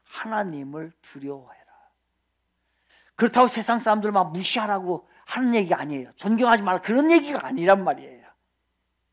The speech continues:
그런 것에 의해서 우리가 벌벌 떨며 살지 말라는 거예요.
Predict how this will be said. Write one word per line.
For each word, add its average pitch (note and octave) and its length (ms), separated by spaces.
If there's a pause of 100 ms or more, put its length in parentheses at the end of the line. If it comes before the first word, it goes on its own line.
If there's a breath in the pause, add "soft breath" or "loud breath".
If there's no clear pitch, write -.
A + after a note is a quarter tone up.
(420)
그런 D#4+ 400
것에 C4 260
의해서 G#3 800 (360)
우리가 G#3+ 720 (560)
벌벌 G3 580
떨며 B3 480
살지 F3 320
말라는 C3 440
거예요. - 180